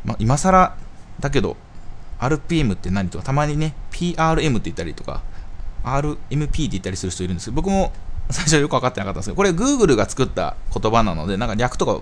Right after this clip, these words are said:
あんまないんですけど、アールピーエムって言葉があります。もう書いてるんで、ので、分かってない方もう一回復習で勉強していただきたいんですけど、ざっくり言うとですね、ざっくりとっていうかもうこのままなんですけど、千ピーブイ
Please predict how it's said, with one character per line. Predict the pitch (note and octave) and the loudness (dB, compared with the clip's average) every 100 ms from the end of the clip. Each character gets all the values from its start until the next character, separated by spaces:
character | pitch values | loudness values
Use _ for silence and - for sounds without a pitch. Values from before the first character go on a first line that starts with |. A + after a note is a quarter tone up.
| - | -4
あ | - | -2
ん | A#2 | 0
ま | A#2+ | 2
な | |
い | A#2+ | 2
ん | |
で | D#2+ | 0
す | - | -2
け | G2+ | 0
ど、 | G2 | 2
ア | C#3+ | 2
ー | D#3+ | 2
ル | E3 | 0
ピ | F3+ E3 | 0 2
ー | |
エ | F#3 | 2
ム | G3+ | 2
っ | |
て | - G#2+ | 0 -4
言 | - - G#2 | -2 0 2
葉 | E2+ | 0
が | C#2+ D#2+ | -2 -6
あ | |
り | E2+ | -4
ま | F#2+ A#2 | 0 0
す。 | - - - - F3+ | -2 -12 -14 -8 -2
も | |
う | F3+ | 2
書 | |
い | G#3+ | 2
て | D#3+ | 4
る | A2+ | 2
ん | F2+ C#2+ | 0 0
で、 | F#2 F2 G#2+ | -4 -6 -4
の | A#2 | 2
で、 | C3+ G#2 - - | 2 2 -4 -10
分 | B2 | -6
か | B2+ | -4
っ | |
て | G#2+ | -2
な | A2 | -2
い | |
方 | F2 F2 | -2 -2
も | |
う | F#2 | -4
一 | |
回 | B1+ | -2
復 | - F#2 | -2 -2
習 | F2 | -2
で | F2 - - | -4 -4 -4
勉 | F2 | -4
強 | F#2 | -6
し | - | -6
て | |
い | - | -6
た | E2+ | -8
だ | |
き | - | -6
た | |
い | F2+ | -6
ん | |
で | C#2+ | -6
す | - | -8
け | - | -8
ど、 | A#2 A#2 - - - - - - - - - | -2 0 -2 -8 -16 -16 -16 -16 -16 -14 -4
ざ | F3+ | -2
っ | |
く | F4+ | 2
り | B3+ | 2
言 | A2 | 2
う | |
と | E2+ | -2
で | |
す | - | -6
ね、 | F2 | -6
ざ | - | -6
っ | |
く | G3+ | -4
り | F3 | -2
と | G#2+ | -2
っ | |
て | |
い | D#2 | -2
う | |
か | |
も | F2+ | -4
う | |
こ | A2 | 0
の | A#2 | 2
ま | C3+ | 4
ま | A#2+ | 2
な | A#2 | -2
ん | |
で | F#2+ | -6
す | - | -8
け | G2 | -4
ど、 | G#2 - - - - - - | -4 -4 -14 -12 -10 -8 -6
千 | - B3+ B3+ | 0 2 2
ピ | A#3+ A3+ A3 | -2 -2 2
ー | |
ブ | F#3 | 2
イ | G2 | 0